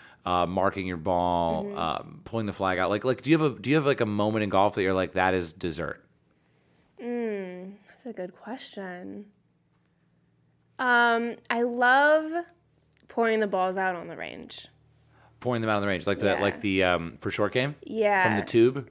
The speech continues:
Speaker 2: No, like, on the, on the driving range, whether they're in a pyramid
Speaker 1: Oh,
Speaker 2: or
Speaker 1: right.
Speaker 2: like, they're in the little bucket and you just dump 'em out and they're, like, fresh and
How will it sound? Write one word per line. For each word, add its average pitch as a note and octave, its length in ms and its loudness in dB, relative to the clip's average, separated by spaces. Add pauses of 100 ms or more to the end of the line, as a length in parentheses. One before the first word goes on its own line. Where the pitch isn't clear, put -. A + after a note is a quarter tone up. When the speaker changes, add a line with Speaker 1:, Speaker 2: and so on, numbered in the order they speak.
(120)
Speaker 2:
No, B3+ 280 6
like, A#3+ 280 4
on A#3+ 300 0
the, A3 200 6
on A3+ 160 0
the A#3 80 2
driving A3 300 4
range, G3+ 240 0
whether G#3 240 2
they're G3+ 180 2
in F#3+ 80 -2
a F#3 60 -4
pyramid G#3+ 800 2
Speaker 1:
Oh, G3+ 140 4
Speaker 2:
or G#3+ 80 8
Speaker 1:
right. G3 120 6
Speaker 2:
like, F#3 220 0
they're G3 120 2
in G3 140 0
the F#3+ 80 -4
little F3+ 420 -2 (280)
bucket A3 580 2
and G#3 100 -4
you G#3 120 2
just G3+ 300 -8
dump G3+ 260 -4
'em G#3 120 -4
out G3 320 -2
and G3 220 -8
they're, F#3+ 140 -4
like, - 200 -8
fresh A#3+ 600 0
and F#3+ 220 -6